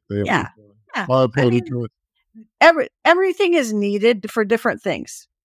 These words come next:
Speaker 2: So, like, you're excited to, like, geek out on a whole bunch of different plugins, whereas people I'm usually working with are like, "I don't want, no.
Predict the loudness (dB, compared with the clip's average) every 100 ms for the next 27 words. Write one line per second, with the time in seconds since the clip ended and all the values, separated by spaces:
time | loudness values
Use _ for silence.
0 | _ _ _ _ -4 2 4 2 0 2
1 | 2 2 -2 -4 0 2 2 0 -2 -2
2 | 0 2 2 0 0 -2 2 2 2 2
3 | -2 -2 -4 0 0 0 0 -2 -4 -4
4 | -4 -2 0 0 2 0 0 _ _ _
5 | _ _ _ -2 2 2 0 -2 0 2
6 | 4 4 0 0 -2 -2 -2 -2 -2 0
7 | 0 0 -2 -6 _ 2 4 2 0 -2
8 | -4 _ -6 0 0 0